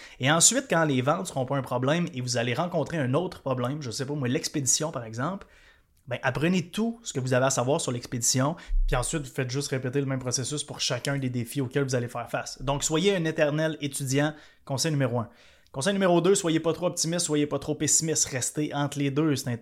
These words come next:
c'est important. Tu sais, quand on est trop optimiste, je pense à ma version de moi-même avec Fit Addict au début. Si vous avez pas écouté, euh, mon histoire, je vous recommande fortement d'aller le faire. Un épisode de tout, tout,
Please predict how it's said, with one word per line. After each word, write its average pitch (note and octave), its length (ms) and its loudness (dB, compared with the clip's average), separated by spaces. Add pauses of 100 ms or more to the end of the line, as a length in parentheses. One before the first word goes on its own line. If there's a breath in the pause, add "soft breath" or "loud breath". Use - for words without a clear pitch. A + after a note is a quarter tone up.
(120)
c'est - 200 -4
important. C3 420 0
Tu - 80 -6
sais, C#3+ 120 -4
quand D3 180 0
on D3 40 2
est C3+ 160 0
trop D#3+ 360 -6 (120)
optimiste, D3+ 760 0
je - 180 -4
pense C3+ 260 0
à B2 160 4
ma B2 100 0
version B2 300 0
de C3 40 -2
moi-même C3 320 0
avec A#2+ 220 -2
Fit B2+ 180 -4
Addict B2 300 0
au C3 80 -4
début. B2 320 -2 (320 loud breath)
Si - 140 -8
vous B2 100 -2
avez A#2 180 2
pas D3 200 4
écouté, C3+ 580 0
euh, A#2+ 160 -2
mon C3 160 0
histoire, C3 380 0
je A#2+ 60 -6
vous A#2+ 60 -12
recommande A#2+ 300 -6
fortement B2 400 -8
d'aller A#2 180 -6
le A2+ 60 -8
faire. C3 460 0 (480 loud breath)
Un A2+ 180 -4
épisode B2 560 0
de B2 360 0
tout, - 120 -14
tout, - 80 -16